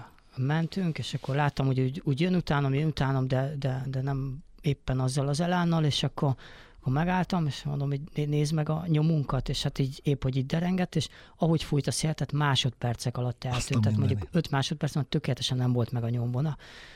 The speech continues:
Speaker 1: És mondom, hogy lemaradsz. Mondom,
Speaker 2: Akkor
Speaker 1: én
Speaker 2: elmegy.
Speaker 1: lehet, hogy csak tíz perc van nézek hátra, tehát, ö, meghallani, tehát itt, itt biz-, így
Speaker 2: Esélyetek
Speaker 1: nem
Speaker 2: sincs.
Speaker 1: tudunk.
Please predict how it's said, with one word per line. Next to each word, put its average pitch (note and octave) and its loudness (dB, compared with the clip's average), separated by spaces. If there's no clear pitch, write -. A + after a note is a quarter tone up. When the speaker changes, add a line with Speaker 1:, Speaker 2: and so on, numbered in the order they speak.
Speaker 1:
És - -10
mondom, C3+ 0
hogy B2+ 0
lemaradsz. F#3+ 0
Mondom, C#3 0
Speaker 2:
Akkor C#3 4
Speaker 1:
én A2 4
Speaker 2:
elmegy. - 4
Speaker 1:
lehet, E3+ 2
hogy D3+ 0
csak - -2
tíz C#3+ 2
perc - -2
van F3+ 2
nézek F3+ 0
hátra, E3 -2
tehát, - -4
ö, C#3 0
meghallani, C3+ 2
tehát - -4
itt, A#2+ -6
itt - -4
biz-, C3 4
így - 2
Speaker 2:
Esélyetek A2 4
Speaker 1:
nem D3+ 2
Speaker 2:
sincs. F#2+ 2
Speaker 1:
tudunk. G#3 0